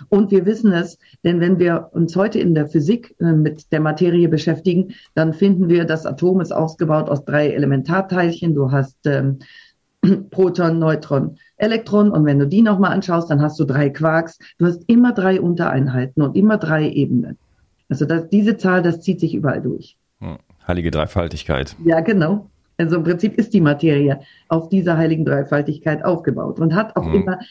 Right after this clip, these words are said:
Speaker 1: diese Anteile, den spirituellen Anteil, den funktionierenden Anteil, der sich wechselt, ähm, und wa-, ähm, wandelt und der Energie verbraucht.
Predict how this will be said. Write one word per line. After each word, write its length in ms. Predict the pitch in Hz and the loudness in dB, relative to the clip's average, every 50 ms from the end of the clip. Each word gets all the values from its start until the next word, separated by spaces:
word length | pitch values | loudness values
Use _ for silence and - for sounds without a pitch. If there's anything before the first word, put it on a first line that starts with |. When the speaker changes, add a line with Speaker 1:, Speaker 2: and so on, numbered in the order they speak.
| _ _ _ | _ _ _
Speaker 1:
diese 320 | 165 180 165 160 185 - - | -2 -2 0 0 -2 0 2
Anteile, 540 | 202 214 208 - 170 143 143 143 143 147 | 2 2 2 2 0 0 0 0 0 0
den 180 | 147 156 156 151 | 0 -2 -2 -2
spirituellen 560 | - - 170 170 175 170 170 175 170 170 165 | -2 0 2 2 2 0 0 0 0 0 0
Anteil, 520 | - - 165 170 165 - 175 165 165 165 165 | 0 0 0 0 0 0 0 0 0 0 0
den 200 | 160 143 151 147 | -2 -2 -2 -2
funktionierenden 800 | - 165 165 160 - - 156 156 156 156 160 170 170 156 131 | -2 -2 -4 -2 -2 -2 -2 0 0 0 0 0 0 0 0
Anteil, 340 | - 156 165 160 160 151 147 | 0 -2 -2 0 0 0 0
der 140 | 147 147 143 | 0 0 -2
sich 180 | 151 147 147 | -2 -4 -2
wechselt, 400 | 139 139 131 - - 160 151 147 | -2 -2 -2 -2 -2 -4 -2 -2
ähm, 400 | 143 131 123 135 143 139 143 135 | -2 -2 0 0 2 2 0 0
und 240 | - - 147 139 139 | 0 0 0 0 0
wa-, 180 | 143 143 - - | -2 -2 -2 0
ähm, 300 | 151 147 143 143 135 135 - - - - _ - | 0 0 0 0 -2 -4 -8 -16 -20 -14 _ -4
wandelt 480 | 131 160 160 170 175 170 165 170 165 | 0 0 2 2 2 2 2 2 0
und 340 | - - 156 147 - - - - _ _ _ 165 | 0 -2 -4 -4 -4 -8 -18 -20 _ _ _ 0
der 180 | 160 - - | 0 0 0
Energie 600 | 165 160 156 151 143 139 131 160 185 196 175 - - | 0 0 2 2 0 0 0 2 2 2 0 0 -4
verbraucht. 760 | 156 139 139 - 151 143 143 - - - - - - _ | -6 -6 -6 -6 -6 -4 -4 -4 -4 -6 -12 -16 -18 _